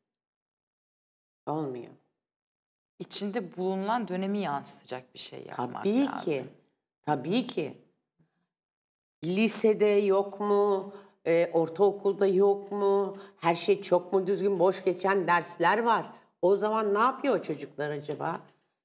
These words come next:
Speaker 1: Bir tane okul kayıyor Şişli'de. Çocuklar dört yüz altmış tane çocuk, daha belki fazladır. Çocuk var içinde.
Speaker 2: Bina mı kayıyor?
Speaker 1: Bina kayıyor.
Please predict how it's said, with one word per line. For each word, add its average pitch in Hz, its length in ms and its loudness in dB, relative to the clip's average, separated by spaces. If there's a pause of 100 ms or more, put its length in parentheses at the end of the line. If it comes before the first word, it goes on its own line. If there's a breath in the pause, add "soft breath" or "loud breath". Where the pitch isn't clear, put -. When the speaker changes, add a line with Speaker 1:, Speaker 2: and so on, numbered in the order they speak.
Speaker 1:
Bir 202 80 -2
tane 233 280 2
okul 202 420 0
kayıyor 202 480 2
Şişli'de. 139 720 -6 (420)
Çocuklar 196 540 2
dört 202 280 2
yüz 196 120 2
altmış 208 480 0
tane 185 340 0
çocuk, 175 520 -2
daha 175 240 4
belki 156 260 -4
fazladır. 147 520 -2 (380 soft breath)
Çocuk 190 400 2
var 240 120 4
içinde. 147 500 -6 (300)
Speaker 2:
Bina 190 260 2
mı 175 100 -6
kayıyor? 127 360 -8 (100)
Speaker 1:
Bina 269 360 4
kayıyor. 127 440 -8